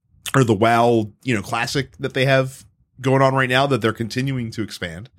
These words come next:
And also Final Fantasy fourteen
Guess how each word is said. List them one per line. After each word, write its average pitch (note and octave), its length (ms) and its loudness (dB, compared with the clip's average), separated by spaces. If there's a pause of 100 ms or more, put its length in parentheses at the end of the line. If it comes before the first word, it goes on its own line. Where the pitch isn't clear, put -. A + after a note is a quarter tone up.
(600)
And C3+ 140 2
also D3+ 280 2
Final C#3+ 260 2
Fantasy C3 320 0
fourteen C3 760 -2